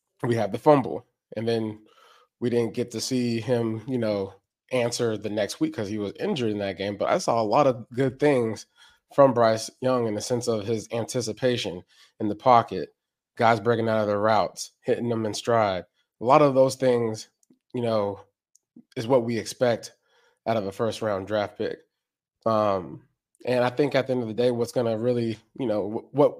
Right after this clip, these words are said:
I wanna see him do going forward is just continuing to, to just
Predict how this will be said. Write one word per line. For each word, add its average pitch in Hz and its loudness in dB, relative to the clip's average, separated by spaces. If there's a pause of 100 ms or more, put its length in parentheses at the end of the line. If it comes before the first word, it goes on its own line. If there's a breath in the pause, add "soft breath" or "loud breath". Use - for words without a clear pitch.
(100)
I 139 10
wanna 135 4
see 123 -2
him 117 0
do 117 -4 (120)
going 110 -2
forward 151 2
is 107 -8
just 117 -6
continuing 127 0
to, 113 -2 (320 soft breath)
to 131 -10
just 135 0